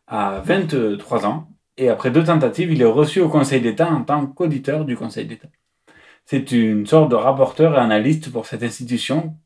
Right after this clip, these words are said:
qui aide l'État et le gouvernement à prendre des décisions.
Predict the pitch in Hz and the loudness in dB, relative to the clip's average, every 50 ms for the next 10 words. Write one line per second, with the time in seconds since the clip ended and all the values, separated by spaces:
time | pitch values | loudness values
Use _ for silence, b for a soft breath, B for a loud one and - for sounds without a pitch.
0 | _ - 131 120 113 113 110 - 123 135 156 156 139 123 107 101 104 104 104 107 | _ -8 -4 -2 -2 -2 -2 2 4 4 4 4 4 2 0 0 -2 -4 -4 -2
1 | 117 135 135 - 110 123 143 135 123 117 117 123 117 107 101 101 98 107 131 139 | -2 -2 -2 -2 -2 -2 -2 -2 -4 -2 0 2 2 2 2 2 0 -2 -2 -4
2 | 127 107 - - 147 147 139 135 - 120 110 107 127 127 131 - - 117 110 101 | -6 -8 -8 -4 -4 -2 -2 -4 -6 -10 -8 -6 -6 -6 -6 -6 -6 -6 -8 -8